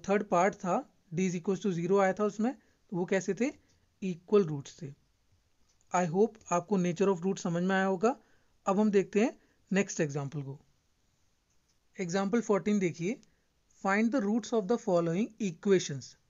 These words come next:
ध्यान दीजिएगा यहाँ पे लिखा है इक्वेशंस, क्वाड्रेटिक इक्वेशन नहीं है। ओके, and फर्स्ट पार्ट क्या है उसका, x plus one upon x is equals to three such that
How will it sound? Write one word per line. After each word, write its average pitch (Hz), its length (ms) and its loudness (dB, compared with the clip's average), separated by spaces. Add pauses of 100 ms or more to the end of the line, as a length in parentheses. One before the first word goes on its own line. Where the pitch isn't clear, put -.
(460)
ध्यान 170 220 -2
दीजिएगा 190 300 0
यहाँ 208 180 2
पे 202 100 -2
लिखा 190 240 -4
है 277 80 -2 (100)
इक्वेशंस, 180 680 -2
क्वाड्रेटिक 196 480 2
इक्वेशन 190 380 -2
नहीं 143 180 -4
है। 127 120 -12 (200)
ओके, 202 220 0 (760)
and 180 260 -2 (400)
फर्स्ट 202 240 0
पार्ट 196 240 0
क्या 202 120 0
है 202 40 0
उसका, 220 300 -2 (460)
x 208 280 0 (160)
plus 202 260 0 (280)
one 180 160 2
upon 202 260 0 (140)
x 202 220 -2
is 180 120 -2
equals 175 320 -6
to 202 80 0 (120)
three 156 200 -4 (400)
such 160 240 -4
that 175 260 0